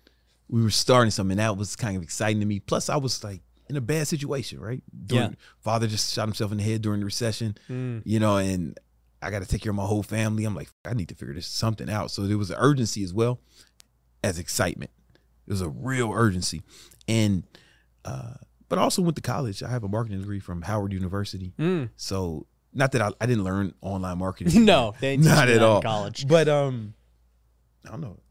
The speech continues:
Speaker 1: I, I know people hate on college, and they sh-, it's, it's a cool thing to hate on college now, but yeah, I had an amazing time, and I learned a lot. Like, I don't, I don't know how I would know accounting if I didn't <laughs> go to
Speaker 2: <laughs>
Speaker 1: college. <laughs>
Speaker 2: Yeah.
Speaker 1: I don't know. I don't know how I would have learned
Speaker 2: Yeah.
Speaker 1: it. Maybe I learned it some other way. You know?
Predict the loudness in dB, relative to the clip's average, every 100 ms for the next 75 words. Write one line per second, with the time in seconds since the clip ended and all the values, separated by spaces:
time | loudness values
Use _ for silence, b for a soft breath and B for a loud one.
0 | -2 2 4 4 2 0 -2 0 0 -2
1 | -4 -4 -6 -8 -14 -16 _ -16 -14 -14
2 | -16 _ -10 -8 -6 -6 -4 -4 -4 -4
3 | 0 -2 -2 -2 0 0 -2 -2 -2 -6
4 | -6 -8 -10 _ _ _ -20 -20 -18 -2
5 | 0 2 2 0 -4 -4 -2 -2 -2 -4
6 | -4 -2 0 2 0 0 -2 -6 -8 -10
7 | -10 B B B B -2 0 0 2 4
8 | 4 4 2 0 0 -2 -6 -6 -6 -8
9 | -10 -12 -10 -6 2 4 4 0 4 6
10 | 8 8 8 8 6 6 6 4 4 6
11 | 6 6 4 4 4 4 2 2 2 4
12 | 4 6 4 4 0 2 4 6 6 6
13 | 6 6 4 2 2 2 2 2 0 -2
14 | -4 -6 -6 -6 -6 -8 -10